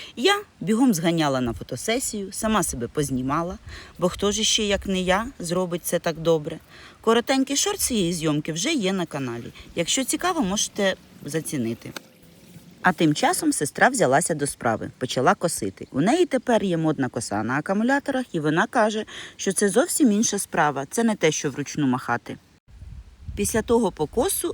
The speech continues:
вирішили ми трохи розчистити потік біля хати, бо понападало гілляк багато. Я була, звісно, в бойовому настрої, але дуже швидко зрозуміла, що в мене короткі чоботи,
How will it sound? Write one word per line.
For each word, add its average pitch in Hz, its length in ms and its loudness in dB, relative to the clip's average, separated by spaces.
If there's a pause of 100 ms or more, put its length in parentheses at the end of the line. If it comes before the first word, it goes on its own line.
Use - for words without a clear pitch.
вирішили 180 560 2
ми 202 180 0
трохи 185 360 -4
розчистити 151 640 -4
потік 143 420 -6
біля 120 240 -6
хати, - 400 -14 (380)
бо 165 260 0
понападало 180 680 0
гілляк 165 560 0 (100)
багато. 117 480 -8 (600)
Я 262 160 0
була, 269 220 6
звісно, 190 380 2
в 160 40 0
бойовому 160 460 2
настрої, 139 580 0
але 170 200 2
дуже 202 260 -2
швидко 208 360 0
зрозуміла, 175 540 0
що - 160 -4
в 151 40 0
мене 160 220 2
короткі 139 460 -4
чоботи, 196 560 -6